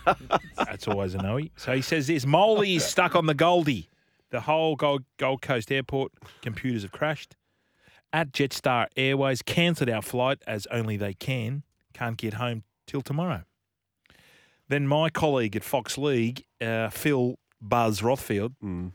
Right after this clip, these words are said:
Speaker 2: says, "Care factor, zero, mole." <laughs> The mole then says, "Do-, this doesn't surprise me. The joke is on you.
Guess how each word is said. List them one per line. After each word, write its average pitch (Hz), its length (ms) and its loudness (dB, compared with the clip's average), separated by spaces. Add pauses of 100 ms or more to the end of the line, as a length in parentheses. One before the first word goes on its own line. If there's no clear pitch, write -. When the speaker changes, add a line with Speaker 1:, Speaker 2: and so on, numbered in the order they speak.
(100)
Speaker 2:
says, 131 320 -2
"Care 202 260 0
factor, 147 540 -2 (400)
zero, 131 520 2
mole." 123 440 4 (180)
<laughs> 139 120 -14 (1200)
The 135 80 -2
mole 160 260 6
then 156 160 2
says, 170 300 0
"Do-, 170 280 2
this 165 200 -4
doesn't 113 240 -2
surprise 117 480 -2
me. 127 140 0
The 131 80 -6
joke 135 340 -2
is 107 100 -8
on 110 200 -4
you. 113 340 -4